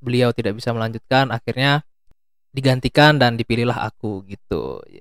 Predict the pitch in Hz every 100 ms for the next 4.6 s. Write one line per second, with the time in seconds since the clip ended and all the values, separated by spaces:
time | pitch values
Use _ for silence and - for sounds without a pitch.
0 | - _ _ _ _ - 196 233 226 156
1 | 123 120 - 110 107 113 107 - 95 -
2 | - - - - - - - - - -
3 | 135 143 135 127 131 131 127 123 120 117
4 | 117 123 120 113 107